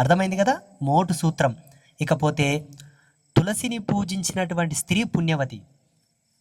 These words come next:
ఆమె జన్మ ఎన్ని విధములుగా పరిపూర్ణం కావాలో అన్ని విధాలుగా బ్రహ్మదేవుడే వచ్చి పరిపూర్ణం చేసిపోతాడు. అంత గొప్ప మహత్యమైన తులసి పూజ.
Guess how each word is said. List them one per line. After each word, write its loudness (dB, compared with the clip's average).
ఆమె 4
జన్మ 0
ఎన్ని 2
విధములుగా 2
పరిపూర్ణం 2
కావాలో 4
అన్ని 0
విధాలుగా 2
బ్రహ్మదేవుడే 0
వచ్చి -4
పరిపూర్ణం -2
చేసిపోతాడు. -6
అంత 0
గొప్ప 0
మహత్యమైన -2
తులసి -8
పూజ. -10